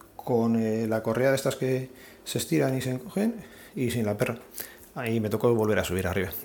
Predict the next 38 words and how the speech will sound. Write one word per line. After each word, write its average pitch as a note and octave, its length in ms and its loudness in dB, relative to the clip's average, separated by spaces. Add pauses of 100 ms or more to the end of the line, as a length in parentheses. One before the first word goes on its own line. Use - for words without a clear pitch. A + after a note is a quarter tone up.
(140)
Así G#2+ 280 -2
que G2+ 120 2
yo, A#2 120 6
yo C3 120 6
ya A#2+ 120 6
ves C#3 140 4
que A2+ 360 0 (440)
no C#3 140 6
eres C#3+ 140 8
el C3+ 100 6
único D3 220 6
que A#2+ 80 2
tiene A#2 200 2
mala A2+ 180 6
cabeza, E3 360 4 (300)
y A2+ 140 0
lo G#2+ 80 2
habitual G#2+ 280 2
es A#2 100 0
tener A2+ 220 4
algún A2 200 4
despiste A2+ 400 -2
de A2+ 60 4
estos A#2 320 0 (520)
un C3+ 120 2
poco C3 220 4
más A2+ 160 0
serio B2+ 360 2 (360)
habitualmente. F#2 640 -2 (880)
Y A#2 280 4
lo A#2 100 6
voy C3 100 8
a - 20 10
ir C3 60 8
dejando A2+ 260 4
ya G#2 100 0
por G#2+ 120 2
aquí. G3 260 0